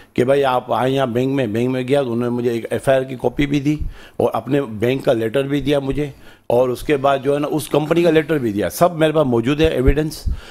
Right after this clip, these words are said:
और उन्होंने कहा कि भाई आपका check डकैती में चला गया है, अभी आप ये दोबारा जाके वहाँ पे apply करें। मैं भी दोबारा जीपीओ office, office गया,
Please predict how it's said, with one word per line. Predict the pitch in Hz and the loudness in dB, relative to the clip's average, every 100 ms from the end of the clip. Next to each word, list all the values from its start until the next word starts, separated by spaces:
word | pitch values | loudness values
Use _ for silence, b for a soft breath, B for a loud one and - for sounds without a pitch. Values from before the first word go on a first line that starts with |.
| B B - | B B 2
और | 127 139 139 | 4 6 4
उन्होंने | 147 151 143 160 | 2 2 0 0
कहा | 151 156 | 0 0
कि | |
भाई | 151 156 | 0 2
आपका | 135 135 139 | 0 0 -2
check | - 147 - | 0 -2 0
डकैती | 139 123 135 139 | 0 0 0 0
में | 139 | 0
चला | 110 113 | 0 0
गया | 131 147 143 | 2 0 0
है, | 160 156 | -2 -2
अभी | - 123 | -2 0
आप | 131 127 | 0 0
ये | 131 135 | -2 -2
दोबारा | 117 120 135 135 | 0 2 2 2
जाके | 120 123 | -2 -2
वहाँ | 117 117 | -2 -2
पे | |
apply | 90 95 87 | -2 -2 -2
करें। | 78 76 | -4 -2
मैं | 113 127 | -2 0
भी | 135 | 0
दोबारा | 139 147 156 151 | 2 2 0 -2
जीपीओ | 123 135 151 | -2 0 0
office, | 143 151 139 | 0 -2 -2
office | 139 135 135 | -2 -2 -2
गया, | 131 147 | 2 0